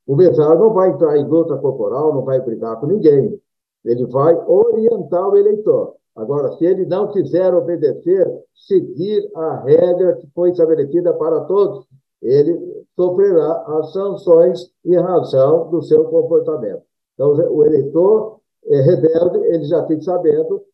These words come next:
que a justiça vai tentar resolver da melhor forma possível, mas se não conseguir, será enérgica com esse eleitor e ele não vai poder votar.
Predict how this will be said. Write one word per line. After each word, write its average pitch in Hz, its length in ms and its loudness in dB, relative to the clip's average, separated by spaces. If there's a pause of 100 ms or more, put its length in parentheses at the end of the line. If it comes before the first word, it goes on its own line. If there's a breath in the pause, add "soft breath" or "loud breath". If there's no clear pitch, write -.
(100)
que 175 100 -2
a 180 140 2
justiça 175 840 -4 (440)
vai 156 220 2
tentar 139 480 -4
resolver 135 440 -2
da 113 140 -4
melhor 156 420 0
forma 135 300 -4
possível, 165 760 2 (140)
mas 160 380 -4
se 156 140 0
não 202 360 0
conseguir, 185 880 0 (260)
será 170 760 -4
enérgica 160 1300 0 (100)
com 156 200 2
esse 160 240 0
eleitor 147 760 0
e 139 80 -4
ele 151 120 -4
não 165 200 -4
vai 180 180 0
poder 165 260 -2
votar. 147 440 -8